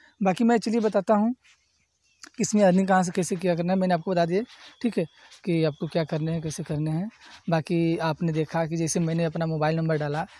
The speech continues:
किया, तो आप जब फर्स्ट टाइम अकाउंट बनाएंगे तो आपसे रेफरल कोड पूछेगा। ठीक है,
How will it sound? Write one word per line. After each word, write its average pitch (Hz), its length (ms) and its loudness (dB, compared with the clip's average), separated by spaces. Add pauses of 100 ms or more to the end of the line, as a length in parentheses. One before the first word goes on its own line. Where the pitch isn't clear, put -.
(220)
किया, 165 200 -4 (320)
तो 226 80 -2
आप 190 160 4
जब 202 200 0 (160)
फर्स्ट - 280 0
टाइम 185 240 2
अकाउंट 180 240 0
बनाएंगे 175 340 2
तो 208 180 -8
आपसे 180 300 2
रेफरल 185 340 2
कोड 165 200 -4
पूछेगा। 139 420 -10 (1080)
ठीक 190 160 -6
है, 185 140 2